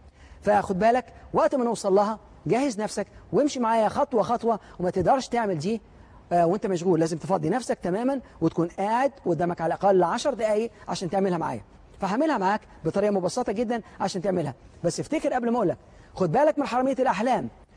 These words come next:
وممكن حرامي الأحلام يكون أنت شخصيًا، يعني إيه؟ تكون عندك فكرة معينة ونفسك تعملها،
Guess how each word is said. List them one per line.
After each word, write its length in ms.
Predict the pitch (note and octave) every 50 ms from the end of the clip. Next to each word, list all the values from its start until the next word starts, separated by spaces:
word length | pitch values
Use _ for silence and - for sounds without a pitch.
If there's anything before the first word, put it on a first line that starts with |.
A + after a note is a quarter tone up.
| - - - - - - - - -
وممكن 260 | F3 C4+ D4+ - D4+
حرامي 300 | G3+ A3 B3+ C#4+ C#4 C#4
الأحلام 340 | B3 G#3+ E3+ A3+ C4+ C4+ B3
يكون 220 | A#3+ - B3 B3
أنت 200 | C4+ C#4+ - C#4
شخصيًا، 640 | A3+ - A#3 - - - - C#4 C#4 B3 F#3+ C3+ A#2 A2+ - - - - -
يعني 260 | D#3+ G3 G#3 G3 G3+ G#3+
إيه؟ 200 | G#3 G#3 F#3+ - - -
تكون 180 | - D#3 A#3 A3+
عندك 300 | G#3 G3 F#3+ D#3+ D#3+ -
فكرة 240 | - A#3 - D4 D4+
معينة 400 | D4 C#4 B3+ B3+ B3 B3 B3 A#3+ - - - - - - - - - - - - - -
ونفسك 340 | E3 G#3+ D4 - - D4+ -
تعملها، 400 | C4 A#3+ A3+ A3+ A3 A3+ A#3+